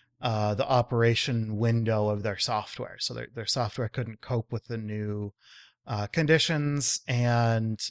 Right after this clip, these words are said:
somehow took a crap and, and crashed, uh, the satellite. And I don't know if we had this last time we talked about it, but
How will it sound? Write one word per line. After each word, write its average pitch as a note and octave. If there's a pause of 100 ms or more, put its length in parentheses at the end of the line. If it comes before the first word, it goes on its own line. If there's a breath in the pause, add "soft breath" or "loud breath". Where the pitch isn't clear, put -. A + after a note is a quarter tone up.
(140)
somehow B2
took A2
a A2+
crap G#2+
and, G2+ (100)
and G#2
crashed, -
uh, G2+
the F#2+
satellite. G2 (120)
And A#2+
I C#3
don't G#3+
know G3+
if -
we F3
had D3+
this D#3+
last C#3
time D3
we C#3
talked C#3
about C#3+
it, C#3+
but A#2+